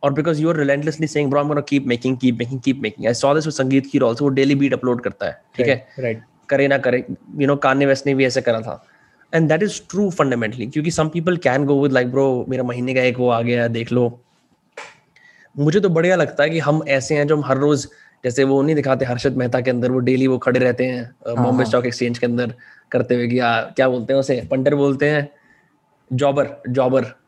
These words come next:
Speaker 2: जॉबर,
Speaker 1: तो
Speaker 2: correct।
Speaker 1: yeah, I feel like a jobber, you just have to stand there every single day, bro, and get it done, otherwise it will not get done।
Speaker 2: उससे और एक फायदा होता है कि, like, some skills get developed, कि तुम वो unconsciously कर दोगे, मतलब,
Speaker 1: हाँ।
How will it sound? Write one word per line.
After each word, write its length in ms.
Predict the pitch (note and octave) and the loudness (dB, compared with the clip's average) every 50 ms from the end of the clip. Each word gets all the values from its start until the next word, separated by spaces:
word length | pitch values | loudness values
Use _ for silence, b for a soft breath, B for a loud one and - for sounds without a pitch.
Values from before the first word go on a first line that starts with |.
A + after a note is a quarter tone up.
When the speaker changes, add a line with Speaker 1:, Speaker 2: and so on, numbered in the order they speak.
| _ _ D#3 | _ _ -8
Speaker 2:
जॉबर, 420 | C#3 B2+ B2+ A#2 A2+ A2+ A#2 A2 | -2 0 0 2 2 0 -2 -4
Speaker 1:
तो 360 | A2 - - _ _ _ C#3+ | -4 -8 -16 _ _ _ -2
Speaker 2:
correct। 220 | C#3 C#3 C3+ C#3+ C3+ | 0 0 0 0 0
Speaker 1:
yeah, 160 | D3 D3 C#3+ | 0 0 -2
I 140 | F#2+ C3+ - | -4 -6 -2
feel 160 | - D3+ D3+ | 0 0 2
like 200 | D3 D3 D3+ D3 | 2 2 2 0
a 40 | A#2+ C3+ | 2 2
jobber, 220 | C#3 C3+ C3+ C3+ | 0 2 2 2
you 140 | C3 C3+ C3+ C#3 | 2 2 0 0
just 140 | - - | 0 0
have 160 | C3 C3+ - D3 | 0 -2 -4 -6
to 80 | C#3 | -4
stand 280 | - C3 B2 B2+ C3 B2+ | -2 -2 0 0 0 0
there 120 | A#2+ A#2+ | 0 0
every 180 | A#2 A#2+ A#2+ A#2+ | 0 -2 -4 -4
single 200 | A#2+ A#2 A2+ A2 | -4 -2 -2 -4
day, 160 | A2+ G#2+ A2 | -4 -4 -4
bro, 120 | A2+ A#2 | -4 -4
and 100 | A#2+ A2+ | -2 -2
get 140 | A#2 A2+ A#2+ | -2 -2 -2
it 80 | A#2+ A#2+ | -2 -2
done, 180 | A#2 A2+ B2+ | -2 0 0
otherwise 280 | D3 D3+ D#3+ D3+ D3+ C#3+ | 2 2 2 0 -2 -2
it 100 | C#3 C#3 | 0 0
will 160 | C3 C3 B2+ | 2 2 0
not 160 | B2+ B2+ A#2+ | 0 -2 -2
get 120 | A#2 B2 A2+ | -2 -2 -4
done। 220 | F#2+ - - - - _ b b b b b b - | -4 -6 -10 -14 -18 _ b b b b b b -4
Speaker 2:
उससे 600 | D3+ D#3 D#3 - - G3 G3+ G#3 G#3 G3+ G3 D#3+ | -2 -2 -2 0 0 0 2 2 2 2 0 0
और 260 | - C#3 D3 D3 D3+ | 0 0 0 2 2
एक 240 | F3 F3+ F3+ F3 C3+ | 0 -2 -4 -8 -10
फायदा 320 | - E3+ D3 D3 D3 E3+ | -8 -6 -4 -2 0 0
होता 180 | E3+ E3 E3 E3+ | 0 2 2 0
है 80 | F3 F3 | -2 0
कि, 360 | F3 F3 F#3 G3 G3 F#3 C#3+ | 0 0 0 0 0 0 0
like, 460 | D3 D#3+ E3 E3 E3+ - - - - | 0 0 0 0 -4 -10 -14 -2 0
some 240 | D#3 D3+ D#3 D#3+ - | 2 2 2 0 0
skills 300 | - F#3 F3 F#3 F3 D#3 | 0 0 0 0 0 0
get 140 | D3+ D#3 D#3+ | 0 0 0
developed, 460 | D#3+ D#3 E3 D#3+ D#3+ E3+ F#3 F#3+ F#3+ - _ - _ _ _ _ - | 0 0 0 0 2 0 0 -2 -2 -8 _ -20 _ _ _ _ -8
कि 140 | - D#3 F3 | -2 -2 -2
तुम 280 | E3 F3 E3 E3 F3 E3+ | 0 0 0 2 2 2
वो 240 | F3 F#3+ F#3+ - - | 2 2 0 0 0
unconsciously 1000 | D#3+ D#3 D#3+ - E3+ E3+ E3+ E3+ E3+ E3+ E3 - _ _ _ _ - - F3+ E3+ | 0 0 2 2 2 2 2 0 -2 -4 -4 -8 _ _ _ _ -4 -2 -2 0
कर 240 | F3 E3+ D3 C#3+ C#3+ | 2 2 2 2 2
दोगे, 340 | C3 C3+ A#2+ A2 G#2+ G#2+ G#2+ - _ - - - | 0 0 0 0 -2 -4 -6 -10 _ -12 -10 -8
मतलब, 240 | D#3+ C3+ C3+ C#3+ | -6 -2 0 0
Speaker 1:
हाँ। 420 | C3+ C#3 C3 A2+ G2+ - - - | 2 2 0 0 -4 -8 -14 -20